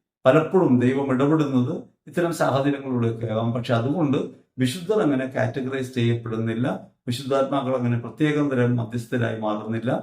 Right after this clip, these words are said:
പാരമ്പര്യത്തിന്റെ ഭാഗമായിട്ടൊക്കെ വിശ്വസിച്ചു പോകുന്ന കാര്യങ്ങളും ഓരോ പ്രദേശങ്ങൾക്കനുസരിച്ചൊക്കെ രൂപപ്പെട്ട കഥകളും ഒക്കെയാണ്. യഥാർത്ഥത്തിൽ വിശുദ്ധാത്മാക്കൾ വിശ്വാസത്തിന്റെ പ്രഘോഷകരാണ്, വിശ്വാസത്തിന് വേണ്ടി സ്വയം സമർപ്പിച്ചവരാണ്, ക്രിസ്തുവിൽ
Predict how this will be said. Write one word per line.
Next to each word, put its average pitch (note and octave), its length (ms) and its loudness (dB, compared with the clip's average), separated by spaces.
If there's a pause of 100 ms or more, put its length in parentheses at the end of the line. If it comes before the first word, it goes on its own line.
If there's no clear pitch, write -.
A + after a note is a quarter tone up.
(280)
പാരമ്പര്യത്തിന്റെ F3+ 840 6
ഭാഗമായിട്ടൊക്കെ B2+ 680 2
വിശ്വസിച്ചു B2 420 -4
പോകുന്ന A2+ 320 -4
കാര്യങ്ങളും A#2+ 440 2 (360)
ഓരോ E3+ 160 8 (120)
പ്രദേശങ്ങൾക്കനുസരിച്ചൊക്കെ C#3 1400 0
രൂപപ്പെട്ട D3+ 400 2 (100)
കഥകളും A2+ 420 -4
ഒക്കെയാണ്. G#2 380 -2 (420)
യഥാർത്ഥത്തിൽ D#3+ 600 0 (360)
വിശുദ്ധാത്മാക്കൾ A#2+ 800 -2
വിശ്വാസത്തിന്റെ B2 640 0
പ്രഘോഷകരാണ്, C3 760 0 (420)
വിശ്വാസത്തിന് B2+ 480 0
വേണ്ടി A#2+ 200 2
സ്വയം A2+ 300 2
സമർപ്പിച്ചവരാണ്, A2 840 0 (360)
ക്രിസ്തുവിൽ C#3+ 460 2